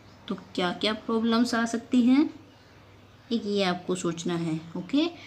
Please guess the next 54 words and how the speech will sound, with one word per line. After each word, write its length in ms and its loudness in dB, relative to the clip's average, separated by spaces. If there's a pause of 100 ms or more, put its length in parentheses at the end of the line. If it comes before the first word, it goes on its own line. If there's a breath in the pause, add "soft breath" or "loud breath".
(160 loud breath)
कहीं 200 -2
भी 160 2
bridge 320 0
है, 340 -2
सोचो 380 0
अगर 180 2
वो 120 4
वहाँ 240 6
नहीं 280 4
होता 320 2
तो 160 -2
क्या 240 0
क्या 120 0
problem 440 -4
आती। 260 -6 (800 loud breath)
ओके 220 0
बच्चों, 320 2 (1120)
ये 300 0
आज 260 0
का 160 -6
हमारा 460 0 (120)
इतना 240 -4
ही 100 0
lesson 340 0
है। 480 -2 (160)
Next 300 -2
आप 140 2
वलम 400 2
के 140 -2
बारे 280 2
में 280 4 (180)
या 120 -2
जो 220 0
जो 280 0
और 100 2
चीज़ों 340 -2
से 240 2 (320 loud breath)
different, 400 0
different 320 2
medium 360 4
से 140 0
बच्चे 280 0
school 320 0
जाते 240 -2
हैं, 100 0
कैसे 260 -6
जाते 300 -2
हैं, 60 2
वो 100 0
हम 140 -2
next 400 -4
video 240 2
में 120 2
पढ़ेंगे। 440 4